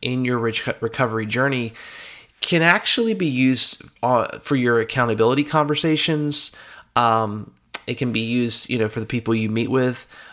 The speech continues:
but also, you know, internally for yourself. Um, so they can be used simultaneously. If you are, you know, meeting with someone or meeting in a group, these are great, great questions, uh, to be asking yourself. So let's get to 'em. Number one,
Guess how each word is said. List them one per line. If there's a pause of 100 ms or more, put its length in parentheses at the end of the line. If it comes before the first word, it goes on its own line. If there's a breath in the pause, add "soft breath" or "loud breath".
(100)
but
also,
you
know,
internally
for
yourself. (380 loud breath)
Um,
so
they
can
be
used
simultaneously.
If
you
are,
you
know,
meeting
with
someone
or
meeting
in
a
group,
these
are
great,
great
questions, (440 loud breath)
uh,
to
be
asking
yourself.
So
let's
get
to
'em. (520 loud breath)
Number
one,